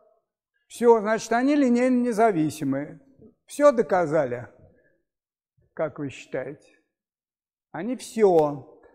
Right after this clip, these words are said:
Вот. Вот, кстати, то, что не все, то, что я вот щас доказываю, это у Филипповой примерно доказано так. Но, тем не менее, вот, э, было замечено, что не совсем все доказано.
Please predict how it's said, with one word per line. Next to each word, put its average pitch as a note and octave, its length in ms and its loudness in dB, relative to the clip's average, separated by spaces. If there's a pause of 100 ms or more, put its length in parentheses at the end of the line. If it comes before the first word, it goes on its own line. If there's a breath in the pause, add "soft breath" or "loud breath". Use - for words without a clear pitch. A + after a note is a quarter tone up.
(220 soft breath)
Вот. D#3 720 -2
Вот, G3 200 -8
кстати, A3+ 400 -2
то, A3 180 2
что A3 180 -8
не A3 140 -4
все, G3 260 -6
то, A3+ 180 2
что A3+ 160 -2
я A3 180 6
вот G#3 120 2
щас G#3 240 -2
доказываю, G#3+ 560 0
это G#3 140 -2
у G#3 60 -2
Филипповой D3 580 -4
примерно C#3+ 520 -4
доказано C3+ 580 -4
так. - 360 -14 (440)
Но, F#3+ 260 2
тем C4 340 2
не A3 80 0
менее, D3+ 380 -2
вот, D#3+ 260 -6
э, D3 320 -8
было F3+ 320 -2
замечено, G3 600 -4
что F#3 180 -10
не F#3 140 -6
совсем G#3 560 -6
все G#3+ 320 0
доказано. C3 640 -6